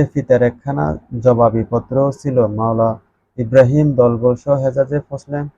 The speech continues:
তারা প্রথমে হজের কার্যাবলী সম্পন্ন করেন এবং পরে মদিনায় পৌঁছে রওজা শরীফ, এটা মুহাম্মদ সাল্লাল্লাহু আলাইহি সাল্লামের কবর, আহ, জিয়ারত করেন। তাদের সব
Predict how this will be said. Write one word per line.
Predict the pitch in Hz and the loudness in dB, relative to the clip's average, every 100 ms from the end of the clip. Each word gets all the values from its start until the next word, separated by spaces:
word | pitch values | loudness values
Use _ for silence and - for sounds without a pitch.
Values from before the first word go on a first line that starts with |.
| - | -4
তারা | 123 127 | 0 2
প্রথমে | - 127 143 147 147 | 0 -4 -2 -4 -2
হজের | 139 135 131 143 143 | -2 -4 -4 -6 -4
কার্যাবলী | 135 120 123 120 117 | -2 -2 -4 -4 -6
সম্পন্ন | 120 123 123 135 139 | -8 -12 -10 -10 -10
করেন | 143 143 143 | -8 -6 -6
এবং | 143 - | -8 -4
পরে | 127 123 | -2 0
মদিনায় | 120 117 117 117 117 | -2 -6 -8 -8 -8
পৌঁছে | - 135 143 135 | -10 -12 -6 0
রওজা | 127 120 120 | 2 2 -2
শরীফ, | 120 139 127 - _ _ _ _ | -4 -6 -8 -10 _ _ _ _
এটা | 135 | -2
মুহাম্মদ | 131 135 139 | 0 -2 -6
সাল্লাল্লাহু | - 143 139 139 | -8 -8 -6 -6
আলাইহি | |
সাল্লামের | 139 139 139 - | -4 -4 -4 0
কবর, | 127 120 117 - _ _ _ - | 2 2 0 -6 _ _ _ -10
আহ, | 120 110 110 113 110 _ _ _ 110 | -4 0 0 0 -4 _ _ _ -2
জিয়ারত | 123 120 113 - | 2 4 2 0
করেন। | 127 120 101 - _ _ _ _ _ _ _ _ _ - | 2 2 0 -10 _ _ _ _ _ _ _ _ _ -2
তাদের | 120 139 | 2 0
সব | - 139 | 0 0